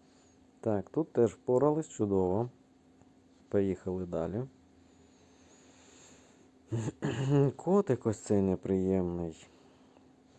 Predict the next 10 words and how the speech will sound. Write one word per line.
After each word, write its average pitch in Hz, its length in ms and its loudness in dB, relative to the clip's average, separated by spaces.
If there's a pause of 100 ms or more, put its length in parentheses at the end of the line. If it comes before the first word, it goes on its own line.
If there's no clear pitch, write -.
(640)
Так, 87 320 -4
ну 120 220 -2
тут - 320 -6
лікують, 143 640 -4
цей 117 320 -2
синіх 95 500 -2
беремо, 92 560 -2
так - 280 -4
і 95 40 -4
поїдемо. 82 720 -6